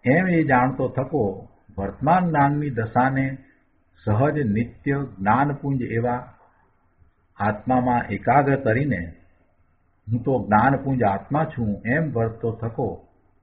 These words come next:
પોતાના સતને જીવતું રાખે છે. હવે ભાવાર્થ ઉપરના પ્રવચનમાં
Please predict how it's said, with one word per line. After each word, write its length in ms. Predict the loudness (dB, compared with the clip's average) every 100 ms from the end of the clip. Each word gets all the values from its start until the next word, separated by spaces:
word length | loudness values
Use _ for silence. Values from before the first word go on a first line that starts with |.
| _ _ _ _ _
પોતાના 560 | -8 -2 0 2 0 -4
સતને 800 | -2 0 0 -2 -4 -4 -4 -10 -20 _ _ _ -2
જીવતું 420 | -2 0 -4 -4
રાખે 300 | -4 -6 -12
છે. 300 | -14 -20 -20 _ _ -20 -20 _ _ _ _ _ _ -20 _ _ _ _ _ _ _ _ _ _ _ _ _ _ _ _ _ _ _ _ _ _ -8
હવે 160 | -8 -6
ભાવાર્થ 440 | 0 2 2 0
ઉપરના 260 | -4 -4 -2
પ્રવચનમાં 580 | -2 -2 -2 -4 -6